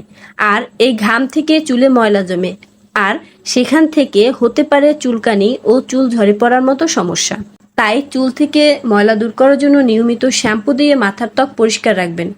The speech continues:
এবং অবশ্যই, অবশ্যই কন্ডিশনার ব্যবহার করবেন। হিজাব পরার আগে চুল শুকিয়ে নিন। হিজাব পরার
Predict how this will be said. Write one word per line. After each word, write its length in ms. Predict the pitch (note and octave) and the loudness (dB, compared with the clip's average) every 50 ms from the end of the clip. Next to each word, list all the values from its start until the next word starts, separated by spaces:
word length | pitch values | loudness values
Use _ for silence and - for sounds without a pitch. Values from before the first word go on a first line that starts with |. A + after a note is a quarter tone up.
| _ _ - - - - | _ _ -20 -20 -12 -4
এবং 260 | G3+ G#3 F3+ G3+ A#3 D#4+ D#4+ - - _ - G3 G#3 | -4 -4 0 0 0 0 -2 -4 -16 _ 0 2 2
অবশ্যই, 460 | A3 G#3+ C#4 D#4 D4+ - - E4 D#4 - - - A3 | 2 4 2 0 0 2 2 2 2 2 2 0 0
অবশ্যই 460 | G#3 A#3+ C#4+ C#4 - - A#3 A3+ C#4 C#4 - - | 0 0 -2 -2 -2 -4 -2 -2 -4 -2 -2 -2
কন্ডিশনার 500 | B3 A#3 A3 A3 - C4+ C4+ D#4 E4+ D4+ B3 | -2 0 -2 -2 -2 0 0 2 2 2 2
ব্যবহার 280 | G3 F#3+ F#3+ F3+ E3+ E3+ | 0 0 -2 -4 -4 -4
করবেন। 340 | - F#3 E3+ E3+ F3+ - - - - _ _ _ _ _ _ _ _ _ _ - - - - - - - - | -4 -6 -4 -4 -4 -6 -6 -10 -14 _ _ _ _ _ _ _ _ _ _ -2 -2 -2 -2 -4 -10 -8 0
হিজাব 360 | - C#4 C4 B3 D#4 D#4+ E4 E4 - | 0 2 2 4 2 0 0 -2 0
পরার 280 | D4 C#4+ C#4 D4+ D4+ C#4+ C4 B3 | 0 2 2 2 2 2 0 0
আগে 180 | A3 G#3 A3 D4 F4+ - - | 0 0 0 0 0 -4 -2
চুল 180 | - C#4+ D4 D#4+ | 0 2 2 2
শুকিয়ে 400 | D#4 - C4+ A3+ - A3 A3 G3 | 0 -2 -6 -6 -2 0 0 0
নিন। 180 | F3+ F3+ F3 F#3 - _ _ _ _ _ _ _ _ _ - | 0 -2 -8 -10 -14 _ _ _ _ _ _ _ _ _ -2
হিজাব 320 | - C4 A3+ B3 C#4+ D4 D4 - | -2 -2 2 2 0 0 2 0
পরার 280 | D#4 D4+ D#4 D#4+ - | 2 2 2 2 0